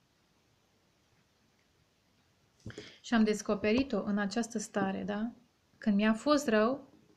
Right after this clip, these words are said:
când mi-a fost mai greu, am văzut lumina. Acea lumină spirituală, care nu ne lasă.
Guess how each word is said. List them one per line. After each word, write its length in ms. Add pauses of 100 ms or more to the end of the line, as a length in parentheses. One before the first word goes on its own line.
când 160
mi-a 140
fost 280
mai 160
greu, 440 (560)
am 180
văzut 220
lumina. 600 (1000)
Acea 260
lumină 280
spirituală, 840 (1040)
care 280
nu 140
ne 140
lasă. 480